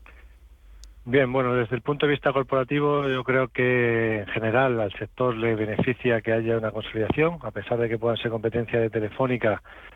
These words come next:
pues, eh, hay que tener en cuenta que eso reduce el número de participantes y, por lo tanto, pues, eh, la guerra, ¿no?, de,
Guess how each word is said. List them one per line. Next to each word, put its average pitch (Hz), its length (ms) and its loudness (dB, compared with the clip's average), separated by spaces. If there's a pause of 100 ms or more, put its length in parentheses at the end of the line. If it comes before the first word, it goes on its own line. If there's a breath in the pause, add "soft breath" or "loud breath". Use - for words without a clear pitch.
(160)
pues, 113 400 0
eh, 117 100 2
hay 117 140 0
que 123 60 2
tener 120 120 2
en 113 60 -2
cuenta 120 340 0
que 110 320 2
eso 117 200 -2
reduce 120 300 0
el 117 60 -2
número 120 240 0
de 117 140 2
participantes 113 840 -2 (160)
y, 117 140 -4
por 117 160 -2
lo 110 100 0
tanto, 127 460 -2 (200)
pues, 113 280 -2
eh, 110 320 2
la 107 140 0
guerra, 123 360 2
¿no?, 127 160 0
de, 117 380 2